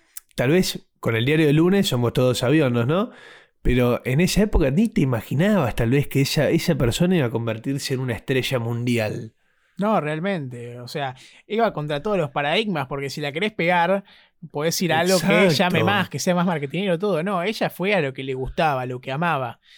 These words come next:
Speaker 2: También, eh, en, en esa época de su vida empieza a participar en el coro de la Orquesta Nacional de Jóvenes Yaceros, siendo
Speaker 1: Mirá.
Speaker 2: vocalista y cantando ahí bastante adelante, digamos.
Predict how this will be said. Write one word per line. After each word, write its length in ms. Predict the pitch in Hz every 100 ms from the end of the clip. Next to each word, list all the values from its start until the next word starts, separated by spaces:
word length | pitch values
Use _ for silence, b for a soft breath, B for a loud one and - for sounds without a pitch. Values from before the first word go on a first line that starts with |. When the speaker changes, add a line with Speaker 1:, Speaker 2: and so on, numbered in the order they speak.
| b b -
Speaker 2:
También, 580 | 180 233 254 254 233 _
eh, 440 | - 147 143 143 -
en, 120 | 160
en 200 | - 160
esa 240 | 185 -
época 260 | 185 185 160
de 100 | 151
su 200 | - 185
vida 160 | 208 208
empieza 280 | 185 190
a 40 | 190
participar 760 | 160 156 147 160 190 208 214 -
en 600 | 156 151 156 151 151 147
el 240 | 156 160 160
coro 240 | 196 202
de 120 | 175
la 120 | 151
Orquesta 460 | 151 - 208 - 190
Nacional 460 | 151 - 160 180 185
de 100 | 160
Jóvenes 580 | - 202 208 185 170
Yaceros, 800 | 160 135 - 214 165 185 - - b b b b
siendo 240 | - 131 190
Speaker 1:
Mirá. 40 |
Speaker 2:
vocalista 680 | 175 139 151 180 208 240 202
y 120 | 143
cantando 760 | 131 139 175 202 196 151 131 123
ahí 520 | 139 202 196 143 123
bastante 540 | 120 131 - 214 214 170
adelante, 540 | 147 190 196 139 123
digamos. 720 | 120 120 117 113 107 - -